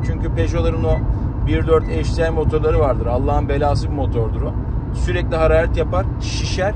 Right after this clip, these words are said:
yürümez. Şimdi araba hararet yaptığında şişti ve yürümedi. Klimayı kesti. Zaten bunlarda bir iki motor olduğu için gaza yüklendiğinizde klimayı kesiyor. Fakat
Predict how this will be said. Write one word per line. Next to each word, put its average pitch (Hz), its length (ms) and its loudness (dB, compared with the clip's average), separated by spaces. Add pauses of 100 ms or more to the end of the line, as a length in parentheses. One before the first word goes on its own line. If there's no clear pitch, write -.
(100)
yürümez. 170 520 -2 (320)
Şimdi - 260 -2
araba 185 260 2
hararet 196 360 2
yaptığında 202 360 -2
şişti - 380 -4
ve 202 80 0
yürümedi. 202 520 -2
Klimayı 185 360 -4
kesti. 143 480 -2 (500)
Zaten 156 340 0
bunlarda 160 380 -2
bir 175 100 -2
iki - 160 -2
motor 160 260 -2
olduğu 160 220 -2
için - 400 -2
gaza 156 200 2
yüklendiğinizde 151 600 0
klimayı 156 440 -2
kesiyor. 175 320 -2
Fakat - 280 0